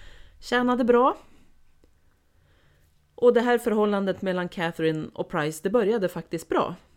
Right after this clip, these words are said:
Eh, han hade tre barn, men det var bara de två äldre som bodde med honom då. Och de här barnen verkade faktiskt gilla Catherine. Och Price var faktiskt medveten om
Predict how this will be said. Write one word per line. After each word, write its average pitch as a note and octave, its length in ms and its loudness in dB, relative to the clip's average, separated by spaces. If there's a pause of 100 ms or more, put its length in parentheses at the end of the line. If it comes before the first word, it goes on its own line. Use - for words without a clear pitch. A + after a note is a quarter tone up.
(500)
Eh, F3+ 320 -16 (200)
han G3+ 240 -4
hade F#3 240 -4
tre A#3+ 360 -2
barn, G#3+ 440 0 (840)
men F#3 200 -4
det F#3+ 80 -2
var F#3+ 120 -2
bara F#3+ 240 0
de F3 160 -6
två F3 280 -4
äldre D3+ 420 -2
som D#3+ 520 -8
bodde D#3 580 -6 (120)
med D#3+ 440 -10
honom D#3 300 -4
då. C#3+ 180 -6 (120)
Och - 480 -16
de E3 140 -8
här E3 80 -4
barnen D#3 280 -6
verkade D3+ 320 -10
faktiskt - 320 -14
gilla F3 320 -6 (280)
Catherine. C#3+ 440 -6 (1700)
Och - 440 -4
Price B3 340 0
var F3 60 0
faktiskt F3 340 -8
medveten F#3+ 920 -2
om D#3+ 340 -4